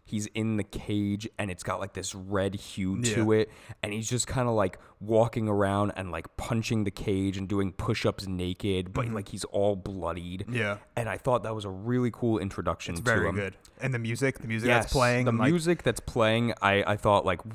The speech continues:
Speaker 1: really stuck well with, like, who he was.
Speaker 2: Yeah.
Speaker 1: Again, I said it earlier, but I believe this is Tom Hardy's best performance that I've seen him in, at least.
Speaker 2: Mm-hmm.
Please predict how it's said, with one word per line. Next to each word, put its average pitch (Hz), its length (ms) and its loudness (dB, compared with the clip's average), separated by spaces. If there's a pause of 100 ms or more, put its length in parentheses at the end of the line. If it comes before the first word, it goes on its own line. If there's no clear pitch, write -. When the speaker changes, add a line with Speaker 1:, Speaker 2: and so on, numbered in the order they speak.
(100)
Speaker 1:
really 123 420 2
stuck - 380 -2
well 90 280 2
with, 107 200 2
like, 95 160 0
who 104 160 0
he 95 100 2
was. 90 400 2
Speaker 2:
Yeah. 107 320 -2 (260)
Speaker 1:
Again, 110 580 2 (440)
I 101 80 2
said 101 180 0
it 95 100 0
earlier, 104 420 2
but 95 400 -4
I 92 100 0
believe 98 440 -4
this 98 160 -4
is 90 100 -6
Tom 87 240 -2
Hardy's 90 560 -2 (400)
best - 260 -2
performance 95 460 -2
that - 180 -2
I've 82 260 -2
seen 131 200 0
him 143 100 2
in, 151 80 2
at - 120 -2
least. 175 280 -2
Speaker 2:
Mm-hmm. 120 180 -2